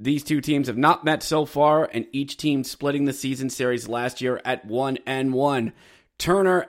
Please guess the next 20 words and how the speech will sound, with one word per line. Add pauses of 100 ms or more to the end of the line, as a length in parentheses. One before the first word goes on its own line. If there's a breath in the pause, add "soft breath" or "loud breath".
Elson
leads
the
Wolfpack
with
seventeen
points. (120)
I
have
no
idea
who
that
is. (640 soft breath)
And (100)
Graham, (580)
and (160)
Graham, (120)
Graham
Clark,